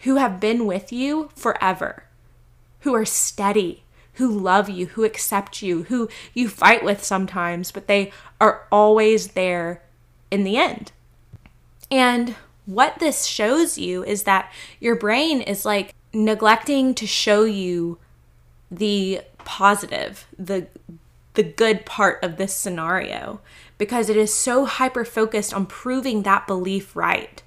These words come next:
It's like a self-fulfilling prophecy. And so my point in saying this is, what if you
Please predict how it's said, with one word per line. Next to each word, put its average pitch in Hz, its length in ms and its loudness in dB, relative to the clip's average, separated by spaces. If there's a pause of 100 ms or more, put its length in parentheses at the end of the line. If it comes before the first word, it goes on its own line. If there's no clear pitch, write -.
(280)
It's - 180 -6
like 247 120 0
a 220 80 -4
self-fulfilling 214 920 2
prophecy. - 760 -2 (680)
And 233 180 2
so 226 680 4 (260)
my 226 220 2
point 302 320 -2
in 226 100 0
saying 240 360 2
this 180 420 -4
is, 196 340 -2 (840)
what 220 240 4
if 285 180 2
you 214 440 0